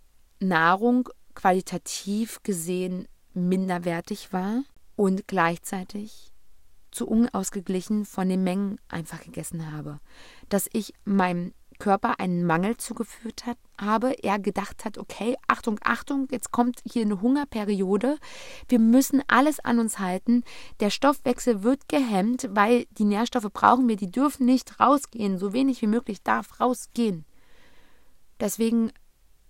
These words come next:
ja, konnte ich nicht mehr auf Klo gehen und hatte dann auch Blähungen und Co.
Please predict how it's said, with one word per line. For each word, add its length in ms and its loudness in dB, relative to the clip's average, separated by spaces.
ja, 160 4
konnte 220 0
ich 80 -6
nicht 100 -2
mehr 100 -2
auf 100 -10
Klo 200 2
gehen 220 0
und 180 -2
hatte 180 -6
dann 140 -4
auch 120 -8
Blähungen 460 2
und 160 -8
Co. 320 2